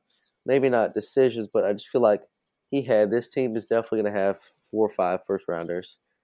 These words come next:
Then you had the Zion team, and both those teams, you know, were the overwhelming favorite going to the Elite Eight, and they just, uh, could not get it done. So, uh, you know, it is what it is.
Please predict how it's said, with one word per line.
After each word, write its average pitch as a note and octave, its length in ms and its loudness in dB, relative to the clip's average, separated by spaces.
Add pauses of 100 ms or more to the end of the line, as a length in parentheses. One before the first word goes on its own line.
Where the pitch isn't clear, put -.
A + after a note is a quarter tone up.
(280)
Then A#2+ 160 -2
you C#3 120 2
had A#2 300 6
the G#2+ 100 2
Zion B2+ 420 6
team, A2 400 -6 (420)
and G#2+ 100 -2
both D3 220 6
those C3+ 160 2
teams, A#2+ 320 -2
you A2+ 80 -4
know, A2+ 140 0
were G#2 140 0
the - 180 -2
overwhelming A#2+ 760 4 (220)
favorite A2+ 380 4
going A2 220 -2
to A2 80 -2
the G2+ 300 -2 (960)
Elite G#2 280 0
Eight, F#2+ 220 2 (720)
and F2+ 160 -6
they G2+ 120 -2
just, G2+ 280 -6
uh, G#2 80 0
could G#2 200 -6
not G#2 300 -2
get G#2+ 80 -2
it G#2 100 -2
done. A#2+ 340 -4 (580)
So, G#2 420 2
uh, G2+ 240 4 (520)
you G#2+ 80 -2
know, G2+ 260 -4 (340)
it A2+ 80 0
is A2 180 2
what A2+ 120 4
it G#2+ 60 2
is. C3 380 2